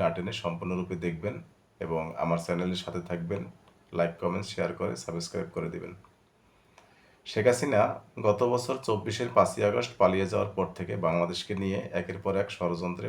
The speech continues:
মগ্ন ছিলেন, কিন্তু তার সকল ষড়যন্ত্র বিফলে যায়। এখন এইটা ভেবে আমার মনে হয় তিনি নিজের মাথার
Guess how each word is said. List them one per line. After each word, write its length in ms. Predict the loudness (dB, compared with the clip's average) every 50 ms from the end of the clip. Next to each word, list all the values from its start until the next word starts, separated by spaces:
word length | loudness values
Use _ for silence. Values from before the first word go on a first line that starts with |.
| 0 0
মগ্ন 160 | 0 0 0 -2
ছিলেন, 300 | -4 -4 -4 -4 -4 -4 -6 -12 -16 -20 -20 _ _ -6
কিন্তু 300 | -4 -2 -2 -2 -2 -2 -2 -2 -4 -10 -18 _ _ _ _ _ _ _ _ _ 4 8
তার 200 | 10 10 10 8 6
সকল 380 | -2 -2 0 0 0 2 2 0 0 2
ষড়যন্ত্র 500 | 0 2 2 2 2 0 0 -2 -2 -4 -4 -4 -4 -6
বিফলে 320 | -8 -6 -2 0 0 0 0 0
যায়। 180 | -2 -4 -4 -8 -12 -18 _ _ _ _ _ _ _ _ _ _ _ _ _ 2
এখন 320 | 2 2 4 6 4 4 4 2 -2 -6 -12 -14 -8 -2
এইটা 280 | -2 0 4 6 6
ভেবে 300 | 6 8 6 6 6 6 6 8
আমার 260 | 8 8 8 6 6 6
মনে 160 | 4 2 2 2 0
হয় 180 | 0 0 0 -2 -8 -16 -18 -12 -8
তিনি 160 | -6 -2 -2
নিজের 340 | 0 0 0 0 0 0 4
মাথার 320 | 4 4 4 6 4 0